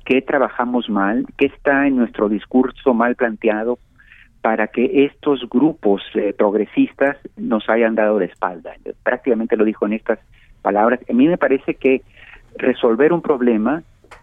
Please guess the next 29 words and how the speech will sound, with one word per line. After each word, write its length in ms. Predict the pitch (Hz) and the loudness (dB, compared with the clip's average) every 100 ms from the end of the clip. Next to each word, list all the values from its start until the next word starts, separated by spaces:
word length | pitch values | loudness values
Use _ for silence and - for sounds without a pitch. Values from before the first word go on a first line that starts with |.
| - | -2
tiene 260 | 139 151 - | 2 2 2
como 260 | 127 117 | 0 0
condición 480 | 113 107 107 139 139 | 0 -2 0 0 0
primero 400 | 139 117 143 147 | 2 2 2 2
hacer 240 | - - | -2 -6
el 100 | 156 | -4
diagnóstico 600 | 123 107 110 131 - - | -2 0 -2 -4 -6 -10
correcto. 600 | - 92 - 147 _ - - _ _ _ _ _ | -6 -4 -2 -2 _ -10 -10 _ _ _ _ _
Y 100 | - | -8
si 100 | - | 0
el 80 | 135 | 0
diagnóstico 600 | 123 123 160 - 196 180 | 2 0 -2 -4 -4 -2
correct-, 400 | - 123 147 - _ - | 0 0 0 -2 _ -6
eh, 480 | 113 117 110 104 104 - - - | -2 0 0 -2 -6 -14 -18 -2
y 260 | 123 135 | 2 2
si 100 | - | 2
el 80 | 113 | 0
diagnóstico 500 | 107 - 190 - 156 | 2 2 0 0 -2
que 60 | - | -2
está 160 | 143 | -4
haciendo 320 | 139 143 139 | 0 0 2
López 300 | 127 139 131 - | 2 2 0 -2
Obrador 520 | 98 95 101 92 - _ _ _ _ | 0 0 0 -2 -8 _ _ _ _
es 160 | 320 127 | -2 -2
que 280 | - 147 139 - _ _ | 2 2 2 -4 _ _
la 160 | - 113 | -4 -2
propaganda 600 | - 110 113 123 147 156 | 0 -2 0 0 0 0
los 180 | 135 107 | 0 -2
manipuló, 720 | 98 101 - 92 107 107 | -4 -4 -4 -2 0 0